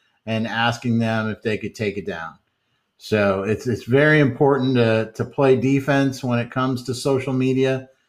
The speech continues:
A lot of golf courses think that it is literally a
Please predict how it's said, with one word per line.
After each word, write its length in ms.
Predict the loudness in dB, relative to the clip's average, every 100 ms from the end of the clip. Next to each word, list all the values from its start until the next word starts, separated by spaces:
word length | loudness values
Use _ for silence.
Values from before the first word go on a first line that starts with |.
| _ _ _
A 180 | -4 -2
lot 300 | 2 2 2
of 260 | 0 -6
golf 320 | 0 2 2 0
courses 540 | -2 -2 -4 -8 -10 _ _ -2
think 220 | 0 2
that 260 | 0 2
it 140 | 2 2
is 400 | 0 -2 -8 _ _ -2
literally 580 | 2 4 4 4 4
a 360 | 2 2 0 -4